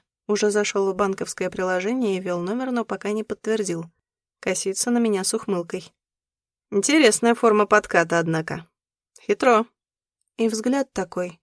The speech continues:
торжествующе высокомерный, будто я у него в ногах уже ползаю. Да что за...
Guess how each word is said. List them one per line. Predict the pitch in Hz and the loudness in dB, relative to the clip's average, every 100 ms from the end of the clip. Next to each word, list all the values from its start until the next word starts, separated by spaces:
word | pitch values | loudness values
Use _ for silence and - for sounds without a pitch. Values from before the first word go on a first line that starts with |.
| - | -4
торжествующе | 175 214 233 - 220 208 - | -2 0 0 0 0 0 0
высокомерный, | 214 - - 247 220 175 180 185 _ - | -2 -2 0 2 2 0 -6 -10 _ -6
будто | 254 - | -4 -2
я | 269 277 | -2 0
у | |
него | 262 262 262 | 0 0 0
в | 262 | 0
ногах | 285 269 196 - | 0 0 -2 -2
уже | 202 | -2
ползаю. | 202 202 196 196 196 196 _ _ _ - | -2 0 0 0 -2 -4 _ _ _ -6
Да | 208 | 2
что | 254 - - 311 | 2 2 0 2
за... | 330 349 | 6 4